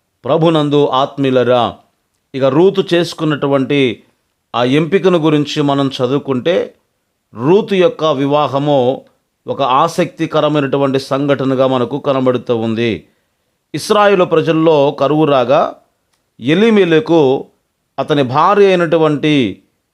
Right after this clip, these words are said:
నయోమిని, తర్వాత తన ఇద్దరు కుమారులను వెంటబెట్టుకొని మోయాబు దేశమునకు ఆయన వెళ్ళినట్లుగా లేఖన భాగములో మనం చూస్తూ ఉన్నాం. ఆ కుమారులు పెద్దవారై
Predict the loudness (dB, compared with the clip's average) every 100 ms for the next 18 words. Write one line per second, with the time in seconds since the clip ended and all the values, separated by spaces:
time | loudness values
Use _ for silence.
0 | _ -6 0 2 4 4 2 0 0 0
1 | 2 2 2 -2 0 0 -2 0 -2 -2
2 | -2 0 2 0 2 0 0 0 -2 -4
3 | -4 -2 0 -4 -8 _ _ _ _ _
4 | -6 0 2 4 2 2 2 2 0 -2
5 | -2 -2 0 0 2 2 0 0 0 -2
6 | -4 0 2 0 -4 _ _ _ _ _
7 | -6 -2 0 0 0 0 0 0 0 0
8 | 0 -2 -4 -6 -6 -10 -6 -4 -2 -2
9 | -4 -12 _ _ _ _ _ _ -4 -2
10 | 0 2 2 2 2 0 0 2 2 2
11 | 2 0 -4